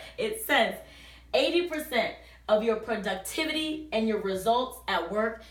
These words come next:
is going to come from twenty percent of your work activities." Now that means everything that you do in work is not going to bring in the moolah. They're gonna be a finite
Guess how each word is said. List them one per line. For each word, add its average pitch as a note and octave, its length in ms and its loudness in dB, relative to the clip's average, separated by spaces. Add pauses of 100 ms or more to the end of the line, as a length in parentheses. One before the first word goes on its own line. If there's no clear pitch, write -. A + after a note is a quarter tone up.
(120)
is G3 120 -4
going A3+ 180 0
to A3 120 -4
come G#3 200 -4
from F#3+ 200 -8
twenty D#4+ 420 0
percent D#4+ 520 -2 (340)
of G3+ 140 0
your A3 120 2
work A3 340 -2
activities." - 760 -4
Now A#3 300 2
that A3+ 280 -2
means - 520 -6 (880)
everything E4+ 480 2
that C#4 120 -2
you A#3+ 180 -8
do C4+ 200 -4
in A#3+ 140 -2
work A#3 260 -4
is G3+ 180 -6
not A#3 420 0
going A3+ 260 0
to G3+ 80 -2
bring A3 320 0
in G#3+ 100 -2
the G3+ 100 -4
moolah. G#3 380 -6 (300)
They're B3 120 4
gonna C4 160 0
be G#3+ 140 -4
a - 120 -2
finite B3+ 840 -2